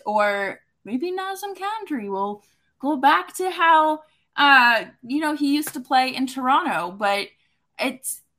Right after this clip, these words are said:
definitely going to be interesting to see, you know, if there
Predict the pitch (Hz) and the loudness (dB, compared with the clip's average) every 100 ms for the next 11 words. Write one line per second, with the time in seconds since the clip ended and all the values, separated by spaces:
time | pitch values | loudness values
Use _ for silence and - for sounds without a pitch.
0 | _ 240 381 - 403 285 302 247 240 254 | _ 0 0 0 -6 -4 -2 0 -2 -2
1 | 254 220 254 233 - 214 208 190 - 196 | -4 -2 -4 -4 -10 -10 -10 -10 -10 -8
2 | 180 160 143 - _ _ _ _ _ 202 | -10 -10 -12 -14 _ _ _ _ _ -6
3 | 170 - - 240 262 - 233 214 202 | -6 -8 -4 -4 -4 -10 -4 0 0